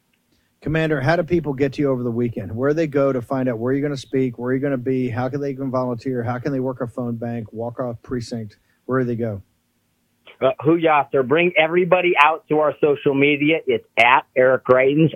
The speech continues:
Speaker 2: at E R I C G R E I T E N S, or come out to our website, E R I C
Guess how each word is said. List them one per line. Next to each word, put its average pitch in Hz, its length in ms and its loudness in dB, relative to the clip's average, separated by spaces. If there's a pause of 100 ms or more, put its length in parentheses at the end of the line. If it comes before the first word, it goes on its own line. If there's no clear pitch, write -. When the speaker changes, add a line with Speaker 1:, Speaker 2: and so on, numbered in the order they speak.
Speaker 2:
at 127 280 6 (160)
E 131 160 2
R 131 200 2
I 123 200 -6 (100)
C 143 260 -14 (160)
G 135 220 -6
R 127 260 0
E 127 260 -14
I 120 260 -2 (140)
T 135 200 -12
E 117 160 -6
N 113 120 -4
S, 143 240 0 (520)
or 151 180 2
come 151 220 -8
out 147 220 -2
to 139 80 -4
our 135 100 4
website, 120 560 -2 (420)
E 135 160 0
R 143 160 4
I 139 300 0
C 131 300 -8